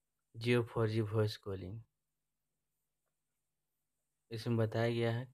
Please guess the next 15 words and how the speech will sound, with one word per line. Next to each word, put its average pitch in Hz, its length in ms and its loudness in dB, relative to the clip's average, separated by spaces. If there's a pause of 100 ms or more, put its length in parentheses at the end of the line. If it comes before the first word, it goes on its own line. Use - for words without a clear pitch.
कैसे 113 320 0
वाईफाई 113 520 0 (260)
कनेक्ट 110 280 -2
करके 110 340 -6 (1200)
फ़ोर 113 180 4
जी 113 140 0 (120)
वॉइस 123 300 2
कॉलिंग 113 400 4
कर 107 200 2
सकते 107 420 -10
हैं 110 160 -14 (640)
कोई 107 200 4
भी 101 100 -2
मोबाइल 95 480 -6
पे। 101 120 -16